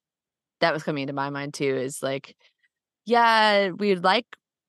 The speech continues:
for us to be able to handle everything and do all the things ourselves. I even had it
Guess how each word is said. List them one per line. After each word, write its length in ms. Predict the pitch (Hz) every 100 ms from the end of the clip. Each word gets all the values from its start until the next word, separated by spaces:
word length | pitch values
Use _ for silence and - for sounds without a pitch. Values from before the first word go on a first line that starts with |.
| _ _ _
for 100 | 202
us 200 | 175 185 -
to 100 | 165
be 320 | 165 160 160
able 240 | 165 170
to 120 | 165
handle 380 | 160 165 160 160
everything 640 | 240 226 160 143 135 135 131
and 180 | 127 -
do 160 | 175
all 180 | 202 220
the 80 | 214
things 300 | 269 277 277
ourselves. 800 | 285 294 247 302 196 156 156 - -
I 140 | 165
even 140 | 175 180
had 180 | 165
it 120 | 165